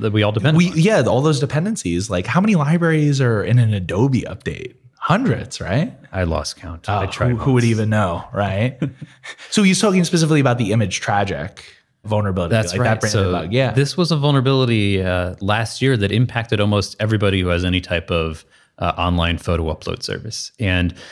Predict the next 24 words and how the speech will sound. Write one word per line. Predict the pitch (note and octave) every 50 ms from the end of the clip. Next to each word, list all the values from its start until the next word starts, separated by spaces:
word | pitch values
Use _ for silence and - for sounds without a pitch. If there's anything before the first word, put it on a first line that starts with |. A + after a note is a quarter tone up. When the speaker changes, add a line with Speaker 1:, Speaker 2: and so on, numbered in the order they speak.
| - - _ - -
Speaker 1:
if | - A2+ -
we're | C3 C#3+ -
optimizing | C#3 D#3 - - - D3 C3+ A#2+ A#2 A#2+ A#2 G#2+ A2 G2
for | - G#2+ F#2+
how | - A2+ A#2+
do | B2 B2
we | B2
get | A2 A2+ G#2+
this | - G2 - -
fixed | - G#2 F#2 - - F2+
as | - -
quickly | - - A2 - - G2
as | E2+ -
possible | - G2+ F2 D#2 - - F2+ D#2+
so | - -
that | E2+ D#2+
everybody | E2+ E2 F#2 E2+ F2 E2 E2
is | D2+ -
protected, | - - - - - A#2+ - - F#2 D#2+ D2+
the | G#2 G#2
ideal | G#2+ G#2+ D3+ F3 C3+ G2+
case | - - D#3 F3+ E3+ - -
there | - E2+ E2 D#2+ E2 -
is | E2+ E2 E2 D#2 -